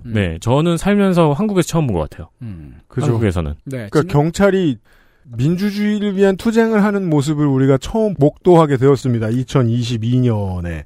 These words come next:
Speaker 2: 네.
Speaker 3: 이게 경찰국 신설 관련된 논란을 들여다보시던 분들도 이게 이제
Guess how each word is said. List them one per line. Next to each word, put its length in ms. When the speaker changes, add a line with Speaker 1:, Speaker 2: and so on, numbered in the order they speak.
Speaker 2:
네. 220
Speaker 3:
이게 180
경찰국 1200
신설 380
관련된 540
논란을 720
들여다보시던 960
분들도 960
이게 180
이제 180